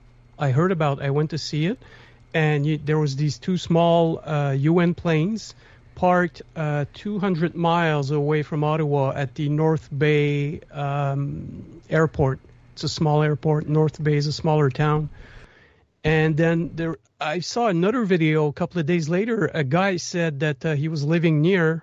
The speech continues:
the North Bay airport, so he decided to go to, you know, to make sure that it was true.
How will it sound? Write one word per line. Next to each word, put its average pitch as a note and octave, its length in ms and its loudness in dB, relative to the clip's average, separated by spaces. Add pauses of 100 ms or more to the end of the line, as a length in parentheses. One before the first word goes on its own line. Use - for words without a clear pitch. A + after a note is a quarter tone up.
the D3 220 -4
North D#3+ 340 -2
Bay D#3 200 0
airport, D#3 460 -2
so D#3 200 -2
he C#3+ 80 -2
decided D#3+ 460 -2
to D#3+ 80 -2
go G3 320 -2
to, C#3 260 -2 (160)
you E3 80 0
know, D3+ 180 2 (180)
to D#3+ 60 -4
make D#3+ 220 4
sure F3 180 -2
that D#3+ 160 2
it D#3+ 60 0
was D3+ 220 0
true. B3 360 -4